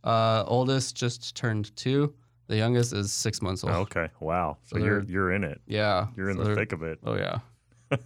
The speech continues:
Speaker 2: So you've worked a lot of, you've worked all over Sacramento. What do you love in particular about being, we talked a little bit about produce, I think, before we turned the mics on, but, but what else do you love about being a chef in Sacramento in particular?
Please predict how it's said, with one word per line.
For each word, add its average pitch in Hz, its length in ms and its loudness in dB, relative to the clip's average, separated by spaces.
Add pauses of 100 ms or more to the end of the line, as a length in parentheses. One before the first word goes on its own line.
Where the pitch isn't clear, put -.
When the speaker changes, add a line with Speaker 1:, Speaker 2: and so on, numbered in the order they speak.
(1160)
Speaker 2:
So 143 120 0
you've 131 160 2
worked 139 200 2
a 147 40 4
lot 117 260 4
of, 117 220 2
you've 113 160 0
worked 135 220 2
all 123 260 2
over 117 220 2
Sacramento. 90 720 0 (220)
What 123 180 0
do 151 60 2
you 156 120 4
love 131 220 4
in 113 80 2
particular 101 520 0
about 85 260 0
being, 92 280 -2
we 104 120 -2
talked 113 240 -2
a - 20 -6
little 107 160 2
bit 101 80 4
about 90 240 0
produce, 95 460 0
I 87 80 0
think, 92 180 -4
before 92 240 -6
we 87 80 -4
turned 90 220 -4
the 85 40 -4
mics 85 300 -2
on, 82 160 -2
but, 80 160 -6 (160)
but 98 80 -2
what 113 160 0
else 127 160 0
do - 80 -4
you 104 80 0
love 101 160 2
about 90 240 -2
being 95 180 -2
a 87 40 -2
chef 92 340 -2
in 90 100 -6
Sacramento 85 600 -2
in 76 80 -6
particular? 73 640 -6